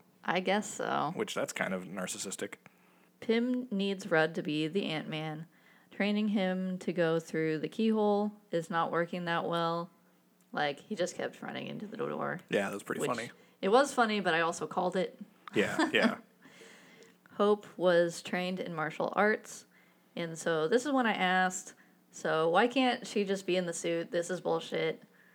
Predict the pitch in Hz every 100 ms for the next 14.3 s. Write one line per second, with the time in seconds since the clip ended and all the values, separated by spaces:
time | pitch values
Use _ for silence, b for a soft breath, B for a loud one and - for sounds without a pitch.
0 | b b - - - 190 190 208 233 175
1 | 170 220 123 101 - - 180 - - -
2 | 208 220 262 285 247 269 269 240 254 262
3 | 254 254 254 247 226 - 175 214 233 240
4 | 233 - - B B B 165 170 170 175
5 | 135 - 127 110 104 127 101 95 95 95
6 | - 110 98 101 104 104 - - - -
7 | 156 156 156 156 190 - _ _ _ _
8 | - 220 240 247 240 240 233 233 196 185
9 | - - 175 180 180 180 175 - 170 170
10 | - 262 262 - 170 151 247 269 190 196
11 | 180 202 240 269 302 349 - - - 208
12 | 294 277 285 277 285 285 277 294 - 285
13 | 302 294 294 190 165 147 220 214 208 -
14 | - - -